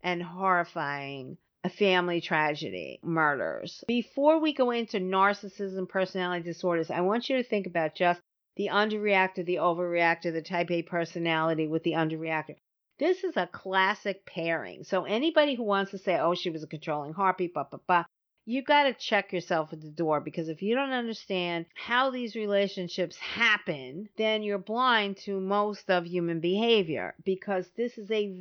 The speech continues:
very typical pairing, the underreactor with the type A personality. <gasps> The controlling harpy.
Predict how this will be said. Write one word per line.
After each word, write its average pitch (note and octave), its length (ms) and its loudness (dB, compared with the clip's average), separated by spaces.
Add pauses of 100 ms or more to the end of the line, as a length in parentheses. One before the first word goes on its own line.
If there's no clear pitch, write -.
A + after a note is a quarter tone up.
very A#3 400 2
typical F#3+ 480 -8
pairing, D#3 640 -6
the G3 80 0
underreactor F3 1080 0
with E3 280 -2
the D#3+ 220 -4
type D#3 340 -4
A D3 160 -4
personality. D3+ 840 -6
<gasps> - 280 -12
The A#3+ 160 6
controlling A3+ 580 0
harpy. G#3 640 -4